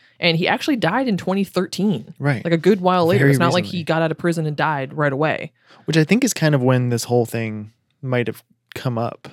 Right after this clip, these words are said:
Speaker 2: again, like,
Speaker 1: Yeah,
Speaker 2: back
Speaker 1: it
Speaker 2: into the
Speaker 1: was
Speaker 2: zeitgeist.
Speaker 1: It was, like, twenty, well, twenty ten was when, at least when Fiona Broome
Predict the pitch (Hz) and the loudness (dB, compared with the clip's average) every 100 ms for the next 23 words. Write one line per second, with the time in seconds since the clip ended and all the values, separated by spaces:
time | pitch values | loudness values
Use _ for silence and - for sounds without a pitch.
0 | _ - - 110 110 98 107 107 202 190 | _ -12 -8 -4 -4 -6 -8 -2 2 2
1 | 185 185 113 120 131 101 - - - - | 0 -2 -2 -2 -2 -6 -10 -12 -12 -14
2 | _ 190 185 180 160 - 214 196 180 160 | _ 0 2 2 0 0 0 2 0 -2
3 | 170 214 165 - 170 160 139 - - _ | 0 0 -2 -2 -2 -2 -6 -12 -18 _
4 | _ _ _ _ 170 156 160 156 151 151 | _ _ _ _ -4 -2 0 0 0 -6
5 | 160 165 156 151 - 151 147 160 147 143 | -2 -2 -2 -6 -6 -8 -6 -6 -6 -6
6 | 156 147 117 | -6 -6 -8